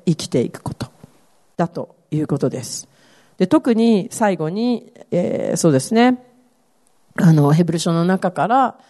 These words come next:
あー、モーゼはね、王の子として、えー、育てられたのに、それを、お、いいことだとは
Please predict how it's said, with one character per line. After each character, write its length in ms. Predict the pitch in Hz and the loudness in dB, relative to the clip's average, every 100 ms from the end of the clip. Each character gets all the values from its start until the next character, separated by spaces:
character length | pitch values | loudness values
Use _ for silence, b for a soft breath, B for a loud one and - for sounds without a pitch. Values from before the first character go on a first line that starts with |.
| b b - | b b -4
あ 300 | 151 131 131 | 0 0 0
ー、 20 | |
モ 220 | 175 196 | 0 0
ー 40 | |
ゼ 100 | 151 | -2
は 140 | 127 160 | -6 -2
ね、 300 | 247 269 240 _ _ _ _ | 0 -2 -4 _ _ _ _
王 220 | - 196 | 0 0
の 100 | 175 135 | 0 -4
子 120 | 131 | -8
と 160 | - | -8
し 140 | 143 - | -8 -8
て、 320 | 147 131 - _ - | -8 -8 -10 _ -8
え 180 | 127 | -4
ー、 160 | - - | -2 0
育 160 | 151 151 | 0 0
て 140 | 156 | 0
ら 140 | 156 | 0
れ 100 | 151 | -2
た 120 | 143 139 | -2 -6
の 160 | 143 | -2
に、 360 | 233 302 208 180 b b b | -2 -2 -4 -10 b b b
そ 160 | - 170 | 0 2
れ 160 | 151 | 2
を、 500 | 160 233 220 - - - _ - | 2 2 0 -4 -12 -20 _ -4
お、 640 | - - 69 62 - - - | -2 0 0 -2 -4 -6 2
い 180 | 233 240 | 4 6
い 40 | |
こ 140 | 165 | 4
と 100 | 147 | -2
だ 140 | 127 131 | -2 -4
と 160 | - | -4
は 220 | 104 78 | -4 -6